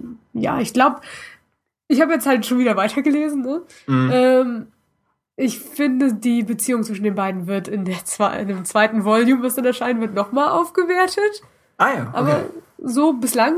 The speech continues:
Speaker 1: also nur auf das bezogen, funktioniert's gut.
Speaker 2: Das zweite Volume spielt davor?
Speaker 1: Genau, das
Speaker 2: Spielt
Speaker 1: ist
Speaker 2: nicht danach?
Speaker 1: First Blood, heißt dann
Speaker 2: Ja.
Speaker 1: der Story Arc. Und, äh, ja, ist dann Kanan, der sich an seine ersten Missionen als Padawan erinnert.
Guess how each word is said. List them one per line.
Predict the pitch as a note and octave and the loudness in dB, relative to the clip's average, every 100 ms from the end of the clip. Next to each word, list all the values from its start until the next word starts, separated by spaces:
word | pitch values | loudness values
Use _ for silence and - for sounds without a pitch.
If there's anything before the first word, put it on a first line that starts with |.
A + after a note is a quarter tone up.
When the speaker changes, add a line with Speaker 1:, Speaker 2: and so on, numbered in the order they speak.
| F#4 | 0
Speaker 1:
also | A#3 A3+ | 0 0
nur | A3+ | 0
auf | A#3 | 0
das | - C4 | -4 -6
bezogen, | - C4+ D#4+ D#4+ D4+ D4+ C#4+ - | -8 -6 -2 0 0 0 -2 -6
funktioniert's | - C#4 A3 A3+ - | -2 0 0 -2 -6
gut. | A#3+ - - | -10 -12 -4
Speaker 2:
Das | C#3+ C#3 | 0 2
zweite | - D3 D3 | 4 2 2
Volume | C#3+ D3+ | 0 0
spielt | C#3+ - C#3+ C#3 C3 - _ - | -4 -2 0 0 -2 -12 _ -4
davor? | A#2 - C3+ - A#3 | -4 0 -2 0 2
Speaker 1:
Genau, | C#4 B3+ | 4 4
das | A3 | 2
Speaker 2:
Spielt | G#3 | 2
Speaker 1:
ist | C3 | -2
Speaker 2:
nicht | B2+ | -2
danach? | A#3+ A#2+ | -2 0
Speaker 1:
First | B3 A#3 A#3 | 0 0 -2
Blood, | A3+ A#3+ F4 - | -4 -2 -4 -6
heißt | - D4 - | -8 -8 -4
dann | D#4 | 0
Speaker 2:
Ja. | C#4+ B3 | 2 4
Speaker 1:
der | D4 | 2
Story | C#4 C#4+ D4 | -2 -2 -2
Arc. | D4 D4 | -2 -4
Und, | D4 A#3 A#3 | -6 -6 -8
äh, | - A#3+ A3+ A3 | -6 -4 -4 -2
ja, | A#3 | -2
ist | A3 - | -4 -6
dann | G#3+ G#3 G#3+ A3 C#4 _ _ - | -6 -4 -6 -8 -14 _ _ -8
Kanan, | - A3 A3 G#3+ G#3 G#3 | 0 4 4 4 2 0
der | G#3 G3+ G3 G3 F#3+ - _ _ _ | 0 2 2 2 0 -8 _ _ _
sich | - F3 | -2 0
an | G#3+ | 0
seine | G3 F#3 F#3 - - | 2 2 2 -2 -2
ersten | A3 G#3 - - G3 F#3+ G3 | 2 2 0 -2 -2 0 -2
Missionen | F#3+ - G#3 B3+ C4+ | -2 0 2 2 2
als | A3+ | -2
Padawan | - B3+ C4+ C#4 | -4 -4 -2 0
erinnert. | D4+ D4 D4+ | 0 -2 -4